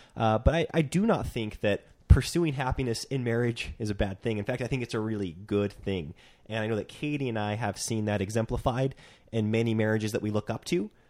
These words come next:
that I would say are both holy and happy.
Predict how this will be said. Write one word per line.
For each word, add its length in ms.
that 380
I 160
would 160
say 160
are 120
both 240
holy 520
and 120
happy. 440